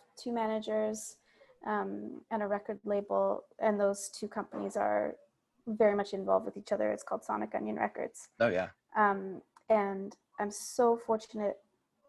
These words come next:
Speaker 1: to have a team of people working with me,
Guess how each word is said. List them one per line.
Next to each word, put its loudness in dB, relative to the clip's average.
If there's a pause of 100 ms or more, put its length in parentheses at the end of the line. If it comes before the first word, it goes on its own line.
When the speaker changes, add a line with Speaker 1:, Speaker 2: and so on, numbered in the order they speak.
(140)
Speaker 1:
to 0
have 2
a 2
team -6
of -4
people 0
working -2
with -6
me, -4